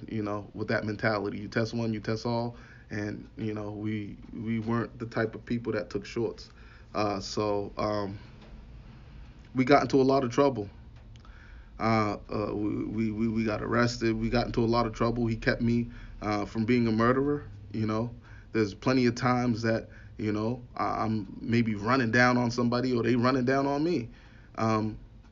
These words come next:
you know, he, he kept me from that. Those that know me, they know that. Uh, those that were with me, they know. They'll listen to this podcast. They can attest to it. Um, he's, uh, you know, uh, at the age of eighteen, I was charged with attempted murder,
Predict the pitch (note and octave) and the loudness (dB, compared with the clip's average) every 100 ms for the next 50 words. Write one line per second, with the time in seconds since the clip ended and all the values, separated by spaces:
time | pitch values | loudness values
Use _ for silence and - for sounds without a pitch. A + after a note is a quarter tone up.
0 | - A2+ A#2+ A2+ C3 - A2 A2 A#2 A2+ | -6 2 4 4 2 0 2 4 2 2
1 | A#2 A2+ C#3+ C3 B2 A#2+ B2 B2 C3+ A2+ | -2 2 2 4 2 2 2 4 0 2
2 | B2 B2 A#2 A#2 A#2 B2+ C3+ B2+ B2+ C#3+ | 2 2 2 2 2 2 0 2 4 4
3 | F3+ C#3 - - - - - - - - | 4 2 -4 -12 -20 -20 -20 -20 -20 -20
4 | - A#2+ A2 A2+ C#3+ D3+ C#3 C3 B2 C#3+ | -8 -4 -2 6 8 10 6 6 6 6
5 | D#3 D#3 C3+ F3+ G3 G#3 F3+ A2 A#2 C#3+ | 6 4 6 6 6 2 2 -2 6 8
6 | F3 F3 D#3 D3 C#3 - D3+ C3+ C#3 C#3+ | 8 6 4 2 2 0 0 0 2 0
7 | C#3 D3+ D#3 D3 F3+ F3+ B2 A#2 - - | 0 -2 -2 0 -2 0 -6 -6 -12 -20
8 | - - - - - A#2+ A2+ A2 G#2 G2 | -20 -20 -20 -20 -2 2 2 2 -2 -10
9 | - - - - - - C3+ B2 C3 A#2 | -20 -20 -20 -20 -12 0 0 6 6 6
10 | A2 - - - B2 A#2 B2 C#3 A#2 A#2 | 0 -10 -20 -2 2 4 4 2 4 4
11 | G#2+ A#2 C3 C3 B2+ B2+ B2 B2 C#3 D3 | 2 2 4 4 6 4 4 4 4 4
12 | A#2 A2+ - C3+ C3 B2 C3 B2+ C3 C#3+ | 2 0 2 4 4 2 2 2 2 2
13 | C#3+ E3 A#2+ | 2 4 0